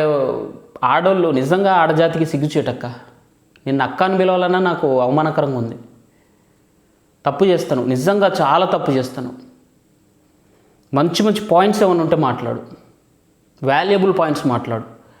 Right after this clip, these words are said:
అమ్మాయిలకు అన్యాయం జరిగినప్పుడు మాట్లాడు. ఇంకా పవన్ కళ్యాణ్ పైన వేరే రకంగా ఏమైనా టార్గెట్ రీచ్ కావాలంటే వేరే రకంగా టార్గెట్ చేసుకో.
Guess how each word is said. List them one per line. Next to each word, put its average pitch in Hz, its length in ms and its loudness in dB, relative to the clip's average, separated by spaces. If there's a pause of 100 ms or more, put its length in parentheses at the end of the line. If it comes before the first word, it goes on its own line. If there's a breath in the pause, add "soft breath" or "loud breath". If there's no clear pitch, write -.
(1800 soft breath)
అమ్మాయిలకు 160 420 4
అన్యాయం 160 300 2
జరిగినప్పుడు 151 420 2
మాట్లాడు. 127 400 0 (1000)
ఇంకా 135 160 -2
పవన్ 156 300 2
కళ్యాణ్ 165 280 2
పైన 165 180 2
వేరే 160 260 4
రకంగా 165 280 2
ఏమైనా 156 220 2
టార్గెట్ 147 500 2
రీచ్ 147 260 0
కావాలంటే 151 380 2
వేరే 156 240 2
రకంగా 165 280 2
టార్గెట్ 143 380 2
చేసుకో. - 280 -4